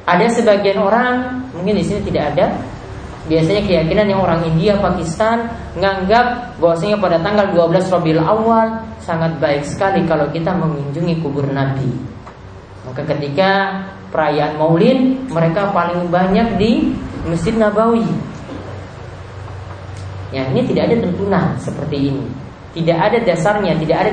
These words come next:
dalilnya, tidak ada asasnya. Kemudian yang kelima, nahyu anil iktsar minaz ziarah. Terlarang memperbanyak ziarah ke kubur Nabi.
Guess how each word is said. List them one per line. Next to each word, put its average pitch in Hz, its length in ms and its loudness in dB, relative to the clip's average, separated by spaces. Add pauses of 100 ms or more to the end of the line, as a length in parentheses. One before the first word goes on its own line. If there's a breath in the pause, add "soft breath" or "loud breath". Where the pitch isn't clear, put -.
dalilnya, 185 320 2
tidak 160 240 2
ada 196 240 0
asasnya. 180 480 0 (1800 loud breath)
Kemudian 226 400 6
yang 269 240 2
kelima, 262 720 2
nahyu 285 320 2
anil 240 400 2
iktsar 240 400 0
minaz 190 320 0
ziarah. 151 720 2
Terlarang 214 1040 0 (160)
memperbanyak 202 1300 4
ziarah 190 640 2
ke 208 160 4
kubur 202 320 2
Nabi. 165 640 2